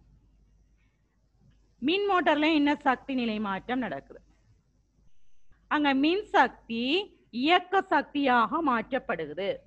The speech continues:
சக்தி நிலை மாற்றத்தை சொல்லேக்க கவனிங்கோ, மின் சக்தி arrow போட்டு அது என்ன சக்தி வடிவமாக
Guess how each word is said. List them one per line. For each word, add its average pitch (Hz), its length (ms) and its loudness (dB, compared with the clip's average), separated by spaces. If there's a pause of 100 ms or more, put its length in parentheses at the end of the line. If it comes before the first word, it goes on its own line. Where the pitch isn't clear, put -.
(1500)
சக்தி 254 320 0
நிலை 269 240 2
மாற்றத்தை 247 460 0 (160)
சொல்லேக்க 254 540 2 (100)
கவனிங்கோ, 262 480 2 (640)
மின் 277 300 0
சக்தி 294 540 2 (100)
arrow 302 500 4
போட்டு 233 560 -2
அது 254 220 2
என்ன 294 280 2
சக்தி 320 560 2
வடிவமாக 285 760 2